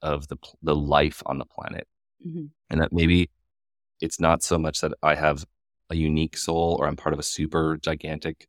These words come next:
Speaker 1: mega soul that has this one representation in this body,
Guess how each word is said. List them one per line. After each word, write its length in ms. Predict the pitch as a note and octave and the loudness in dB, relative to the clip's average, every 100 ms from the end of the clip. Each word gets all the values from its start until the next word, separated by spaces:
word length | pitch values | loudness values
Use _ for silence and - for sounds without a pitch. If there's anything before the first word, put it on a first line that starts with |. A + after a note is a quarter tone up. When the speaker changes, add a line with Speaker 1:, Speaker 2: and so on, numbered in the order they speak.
| _ | _
Speaker 1:
mega 300 | D2 D#2 E2 | -8 -4 -2
soul 400 | - F2+ F2+ F#2 _ _ - | 2 4 4 0 _ _ 2
that 140 | D#2+ | 2
has 200 | D#2 D2+ | 4 2
this 160 | D2+ C#2+ | 0 -2
one 200 | D#2+ D#2 | 0 2
representation 720 | D2+ D#2 D#2 D2+ D#2 - D#2 | 2 0 -2 -2 -4 -4 -6
in 160 | A1 D2+ | -6 -8
this 120 | D2 | -6
body, 500 | - D2 D#2+ F2+ | -4 -2 -2 -6